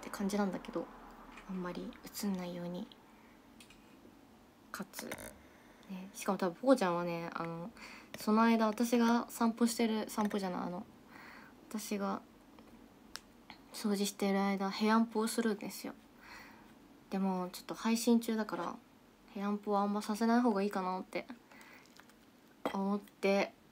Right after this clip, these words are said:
どうしようか迷ってます、今。閉じ込めとくか。カゴの中に。<laughs> そう、ポコちゃんいつも部屋んぽするんですけど、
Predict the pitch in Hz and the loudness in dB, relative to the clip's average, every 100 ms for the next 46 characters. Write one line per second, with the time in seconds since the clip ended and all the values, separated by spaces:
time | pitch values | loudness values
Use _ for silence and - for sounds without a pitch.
0 | - - 196 208 - 185 180 185 185 - | -16 -2 2 4 4 2 2 0 0 -2
1 | - 202 - 208 196 - - - - - | -6 -6 -8 -10 -12 -16 -20 -20 -20 -10
2 | - 190 214 202 180 175 175 170 - - | -4 0 4 4 2 0 0 -2 -2 2
3 | - - - - - - - 180 175 175 | 2 0 -10 -20 -20 -10 -4 0 2 4
4 | 180 180 165 254 247 - 233 - 226 - | 4 6 10 10 8 2 2 0 -4 -6
5 | - - - - - - - - - - | -20 -20 -20 -20 -20 -8 -4 -4 -6 -14
6 | - - - - 208 202 180 196 - 208 | -20 -20 -18 -10 -8 -6 -8 -10 -8 -8
7 | 190 202 190 196 196 202 185 190 196 240 | -6 -4 -4 -6 -6 -6 -6 -6 -8 -8
8 | 214 | -8